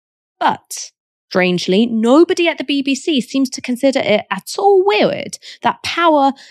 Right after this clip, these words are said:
and influence are so concentrated in the U K that if you fired a missile at the Spectator summer party, you'd knock out almost all of the political reporting capacity in the U K,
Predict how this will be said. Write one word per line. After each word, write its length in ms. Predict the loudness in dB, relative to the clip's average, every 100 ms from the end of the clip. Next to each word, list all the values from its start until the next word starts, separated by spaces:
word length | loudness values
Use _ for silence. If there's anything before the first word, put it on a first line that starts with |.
| _
and 220 | -2 -2 2
influence 520 | 2 2 0 -2 -2
are 60 | -6
so 160 | -4
concentrated 800 | -4 -2 -4 0 0 2 -2 -2
in 100 | -4
the 80 | -4
U 160 | -4 -6
K 220 | -2 -4
that 100 | -2
if 120 | -4
you 80 | -4 -2
fired 280 | 0 2 2
a 80 | 2
missile 560 | 0 0 -4 -6 -12 -10
at 80 |
the 80 | -10
Spectator 540 | -4 -6 -4 -4 -4 -4
summer 260 | -2 -2
party, 640 | -2 -2 -2 -4 -6 -6 -6 -12 -14 2
you'd 200 | 2 4
knock 240 | -2 0
out 140 | 0
almost 360 | 2 4 4 0 _
all 260 | 4 6 4
of 120 | 0
the 60 | -4
political 760 | -2 -2 -2 -4 0 0 0 -4
reporting 600 | -6 -2 0 0 0 -4
capacity 680 | -4 -6 -8 -8 -6 -6 _
in 200 | 2 4
the 100 | 2
U 200 | 2 -2
K, 460 | -2 0 2 0